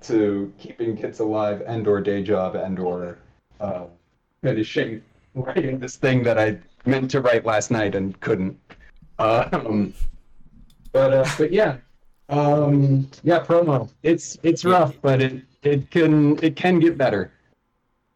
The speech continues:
Speaker 2: Before you hop off, what is the thing?
Speaker 1: Oh yeah, um, <laughs> we are
Speaker 2: Tell us.
Speaker 1: on the
Speaker 2: This,
Speaker 1: sixth.
Speaker 2: that's how it works
Speaker 1: Yeah,
Speaker 2: on this
Speaker 1: um,
Speaker 2: show.
Speaker 1: On the, on the sixteenth,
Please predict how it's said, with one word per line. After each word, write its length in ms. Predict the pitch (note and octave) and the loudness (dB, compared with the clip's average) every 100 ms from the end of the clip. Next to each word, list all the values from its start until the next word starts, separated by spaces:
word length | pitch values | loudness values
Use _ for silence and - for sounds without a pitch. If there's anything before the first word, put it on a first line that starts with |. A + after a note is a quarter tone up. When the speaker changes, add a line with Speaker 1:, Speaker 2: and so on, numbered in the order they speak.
| _ _ _ _ - | _ _ _ _ -12
Speaker 2:
Before 380 | A#2+ - D3+ E3 | -12 -4 0 0
you 180 | D#3 | 0
hop 220 | C3+ C3+ A#2+ | -2 -6 -6
off, 200 | A#2 F2+ | -10 -8
what 220 | A#2 C#3+ | -6 -4
is 180 | C#3+ - | -4 -6
the 120 | B2+ | -12
thing? 340 | - B2 G2+ - _ _ _ _ _ _ _ - | -8 -10 -10 -20 _ _ _ _ _ _ _ 2
Speaker 1:
Oh 140 | C5 | 4
yeah, 280 | A#4 C#5 C3 - | 6 4 2 2
um, 800 | D3+ D#3 D#3 - C#3+ C#3 C3+ C3+ C#3 | 2 2 0 -4 0 2 0 -2 0
<laughs> 40 | |
we 420 | D#3+ F#3 G3 G#3 - | 2 4 2 2 2
are 680 | C3+ C3+ C3 B2+ C3+ C#3+ D3+ | 0 2 -2 -2 0 2 0
Speaker 2:
Tell 240 | C#3 F3 E3 | 2 2 4
us. 200 | - - | 2 0
Speaker 1:
on 80 | |
the 60 | D3 | -2
Speaker 2:
This, 100 | C3+ | -2
Speaker 1:
sixth. 440 | - D#3+ - - _ _ - | -2 -4 -6 -12 _ _ -4
Speaker 2:
that's 200 | D#3+ E3 | 0 2
how 120 | C3+ | 0
it 60 | |
works 260 | A#2 B2+ G3 | -4 -2 -2
Speaker 1:
Yeah, 80 | C#3 | -2
Speaker 2:
on 60 | A#2 | 0
this 80 | D#3 | 0
Speaker 1:
um, 80 | C#3+ | 0
Speaker 2:
show. 240 | A#2+ - - _ _ - - - - | -4 -12 -20 _ _ -20 -20 -20 -4
Speaker 1:
On 220 | C#3+ D3 | 0 4
the, 280 | C#3+ C3+ C3+ D3+ | 4 4 2 4
on 80 | |
the 80 | D#3+ | 2
sixteenth, 640 | D3 G3+ - D#3+ C3+ C3+ | 4 0 2 2 4 2